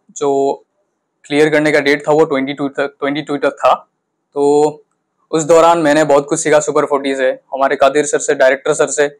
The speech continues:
और बाकी जितने भी staff है Super forty के, और उनसे बहुत कुछ सीखा। मैं जेई का aspirant था, फिर मैंने ट्वेंटी टू में जेई clear किया।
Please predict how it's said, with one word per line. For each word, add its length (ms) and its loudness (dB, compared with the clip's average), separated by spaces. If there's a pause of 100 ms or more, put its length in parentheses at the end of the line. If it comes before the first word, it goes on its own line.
(280)
और 120 -4
बाकी 360 0
जितने 280 -4
भी 100 -2
staff 360 0
है 120 -2
Super 300 -2
forty 280 -2
के, 140 -6 (680)
और 80 -4
उनसे 240 -2 (100)
बहुत 280 2
कुछ 120 -8
सीखा। 220 2
मैं 160 0
जेई 180 2
का 100 2
aspirant 380 0
था, 140 2 (580)
फिर 140 0
मैंने 320 2
ट्वेंटी 280 -2
टू 120 -2
में 160 0
जेई 220 2
clear 260 0
किया। 260 0